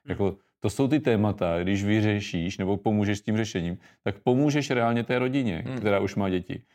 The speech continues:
Speaker 1: A podle mě oni by jako, jim, jim je jedno, jestli dostanou pětistovku navíc na slevě, na dani, eh, ale, ale je důležitý pro ně, že mají jistotu, že prostě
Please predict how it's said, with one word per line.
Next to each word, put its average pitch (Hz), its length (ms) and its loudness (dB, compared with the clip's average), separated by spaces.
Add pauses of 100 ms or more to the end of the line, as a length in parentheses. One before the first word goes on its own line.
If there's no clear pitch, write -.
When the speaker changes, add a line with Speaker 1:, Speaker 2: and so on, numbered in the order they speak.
(160)
Speaker 1:
A 95 60 -2
podle 107 260 2
mě 113 240 2
oni 110 200 2
by 107 120 2
jako, 110 420 0 (280)
jim, 104 160 0
jim 110 180 0
je 113 60 2
jedno, 110 240 2
jestli 117 160 -2
dostanou 104 260 0
pětistovku 95 540 -2
navíc 95 380 0
na 95 140 -2
slevě, 101 420 0
na 92 140 0
dani, 95 420 0 (440)
eh, 98 60 -2 (280)
ale, 98 480 0
ale 101 240 0
je 104 120 2
důležitý 98 400 -2
pro 101 140 -2
ně, 101 140 0
že 98 120 0
mají 101 220 2
jistotu, 104 520 0
že 190 140 0
prostě 101 540 -2